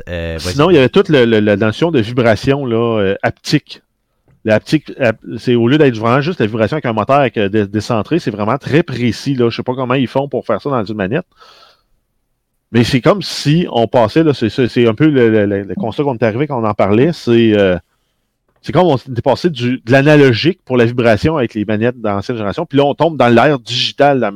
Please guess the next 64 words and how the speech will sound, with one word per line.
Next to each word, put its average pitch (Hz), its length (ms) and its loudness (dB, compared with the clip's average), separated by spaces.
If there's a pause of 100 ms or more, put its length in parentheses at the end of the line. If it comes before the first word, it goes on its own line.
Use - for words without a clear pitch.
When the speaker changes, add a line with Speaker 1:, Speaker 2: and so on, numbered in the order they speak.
Speaker 2:
la, 98 180 -2
la 92 100 0
vibration, 98 440 -4
là. 110 80 -8 (320)
C'est 117 140 -2
précis, 156 640 -4
ils 160 60 -2
peuvent 120 220 2
ad-, 190 160 4
comme 151 200 -2
adresser 135 640 0
différents 135 380 -2
moteurs, 139 360 0
différents 120 320 -4
blocs, 160 180 -2
parce - 180 -4
qu'il - 100 -20 (420)
y 113 60 0
a - 20 4
une 123 100 -4
étape 165 320 2
où 135 60 -2
il 107 40 -2
faut - 120 -16
que - 80 -20
tu - 40 -14
fasses 143 200 0
virer 123 240 -4
ta 151 100 0
manette, 117 320 -2 (160)
euh, 113 220 -4
d'avant-arrière, 117 760 0
là, 175 140 -4
comme 131 260 -6
si - 160 -20
tu, 104 380 -6
tu 107 180 -14
la 104 140 0
faisais 113 180 -6
tourner 110 220 -10
autour 127 340 0
de, 107 180 0 (540)
d'un, 104 140 2
d'un, 92 160 0
d'un, 90 180 -2
d'un 98 140 0
point, 120 340 0
euh, 101 140 2
d'un, 98 180 -2
d'un 92 160 -4
pivot. 120 400 -6 (1300)
T'as 123 80 2
vraiment 127 180 2
l'impression 139 280 0
qu'il 139 80 -6
y - 20 -2
a - 20 -2
de - 60 -12
quoi 143 80 -4
qui - 100 -8
vire 110 140 0
dans 98 80 0
la 90 100 -2
manette, 107 200 -4